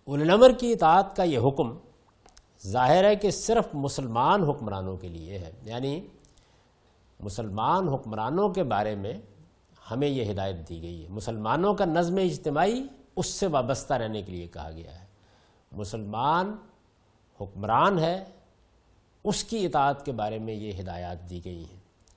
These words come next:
جہاں یہ صورتحال نہیں ہے وہاں ہم معاہدات کی پابندی کرتے ہیں۔ یعنی مثال کے طور پر ایک آدمی امریکہ میں رہتا ہے، برطانیہ میں رہتا ہے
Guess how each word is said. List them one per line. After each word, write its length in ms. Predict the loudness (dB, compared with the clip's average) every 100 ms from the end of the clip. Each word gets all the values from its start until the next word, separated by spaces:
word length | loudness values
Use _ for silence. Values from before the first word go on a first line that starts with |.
| _ _ _ _ _ -14
جہاں 280 | -8 -2 0
یہ 200 | 0 0
صورتحال 600 | -2 -4 -6 -4 -4 -4
نہیں 380 | -2 -4 -4 -6
ہے 100 | -10 -18 _ _ _ _ _ _ _ _ _ _ _ -18
وہاں 480 | -12 -6 -2 -2 -4
ہم 160 | -6 -4
معاہدات 840 | -2 -2 -2 -2 4 6 6 2
کی 80 | -8
پابندی 460 | -6 -8 -8 -12 -14
کرتے 360 | -18 -20 -20
ہیں۔ 100 | -20 _ _ _ _ _ _ _ _ _ _ _
یعنی 180 | -12 -8
مثال 400 | -6 -4 -2 -4
کے 120 | -6
طور 200 | -6 -6
پر 180 | -6 -8
ایک 180 | -8 -8
آدمی 320 | -8 -8 -8
امریکہ 340 | -6 -6 -4 -4
میں 160 | -6
رہتا 340 | -10 -10 -10 -10
ہے، 100 | -10
برطانیہ 520 | -12 -10 -8 -6 -6
میں 140 | -6
رہتا 320 | -8 -10 -12
ہے 160 | -12 -14